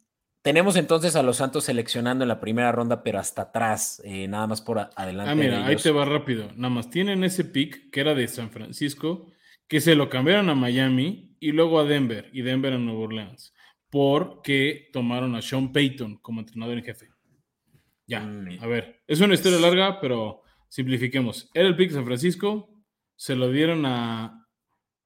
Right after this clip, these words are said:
Speaker 2: a Miami cuando hicieron el trade por Trey Lance, cuando Miami tenía el pick tres y San Francisco quiso agarrar a Trey Lance, que por ahí suena que lo quieren volver a cambiar.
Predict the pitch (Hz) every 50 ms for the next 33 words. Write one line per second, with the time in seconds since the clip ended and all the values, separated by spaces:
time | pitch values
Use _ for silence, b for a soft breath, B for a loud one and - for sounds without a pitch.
0 | _ _ _ 123 123 123 127 127 131 143 156 156 160 170 175 170 170 - 143 131
1 | 123 120 117 - 151 151 147 135 120 110 - - 135 135 139 135 131 131 - -
2 | _ _ - 120 113 113 - 135 135 127 135 143 175 208 - - - 127 117 110
3 | 113 110 113 117 123 135 139 139 131 135 120 127 123 120 127 135 127 127 - 139
4 | 131 135 131 127 - - - b b b b b b b - 131 110 120 117 110
5 | 113 113 107 131 123 127 147 127 - 131 131 127 - 127 113 113 113 120 117 117
6 | - 131 123 131 139 143 143 - - 123 113 - _ 123 123 123 123 120 127 123
7 | 120 117 120 - 113 107 110 107 - 131 123 117 110 107 110 120 117 107 - 110
8 | 113 143 165 180 180 180 - - _